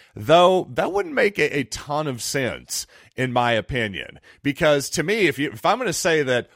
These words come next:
well, if L S U is essentially a lateral move for a defensive coordinator from Missouri next season, I'm gonna say that Auburn is a lateral move at best. I think most of us would assume that Missouri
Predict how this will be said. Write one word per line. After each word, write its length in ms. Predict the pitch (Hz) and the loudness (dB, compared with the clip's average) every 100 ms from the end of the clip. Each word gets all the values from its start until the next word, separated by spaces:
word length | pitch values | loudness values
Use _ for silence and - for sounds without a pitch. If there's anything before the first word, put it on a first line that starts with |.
| _ | _
well, 400 | 127 143 104 - _ - | 4 4 2 -4 _ -10
if 220 | 135 - | -10 -2
L 240 | 139 196 185 | 2 4 4
S 240 | 160 - | 2 0
U 220 | 165 160 | 0 0
is 140 | 117 101 | 0 -4
essentially 680 | - 135 123 135 113 104 | -6 -4 -6 -4 -2 -2
a 80 | 98 | -4
lateral 560 | 85 107 120 117 110 104 | -2 -2 0 0 -2 -2
move 400 | 107 117 101 90 | 0 2 0 -4
for 180 | 113 | -2
a 80 | 98 | -2
defensive 640 | 87 90 120 113 - 95 - | -4 -8 -6 -6 -6 -10 -10
coordinator 800 | 113 113 110 107 104 101 95 - _ | -4 -4 -2 -4 -4 -4 -6 -10 _
from 300 | - 139 147 | -2 -2 0
Missouri 460 | 117 101 127 160 151 | -4 -2 0 0 0
next 280 | 160 - | -2 -2
season, 520 | - 160 156 151 156 - - - _ | -2 0 0 -2 -6 -10 -20 -20 _
I'm 80 | 151 | -2
gonna 100 | 247 | 0
say 220 | - 175 | 2 2
that 160 | 135 - | 2 -2
Auburn 520 | 101 135 143 127 113 | 0 0 2 2 2
is 240 | 107 101 - | -4 -6 -4
a 120 | 110 | -4
lateral 500 | 98 110 131 120 110 | -2 -4 -2 -2 -2
move 400 | 107 113 110 98 | -2 0 0 -2
at 300 | - 107 98 | -6 -6 -4
best. 560 | 110 131 110 - - - _ _ - | -2 -2 -2 -6 -8 -10 _ _ -4
I 60 | |
think 160 | 135 156 | -4 2
most 300 | 156 185 - | 2 2 2
of 100 | 156 | 2
us 160 | 135 | 0
would 160 | 123 127 | -2 -2
assume 380 | 113 - 139 127 | -2 -4 -4 -2
that 240 | 117 92 | -2 -2
Missouri 640 | 104 92 113 131 120 110 | -8 -6 -4 -2 -2 -2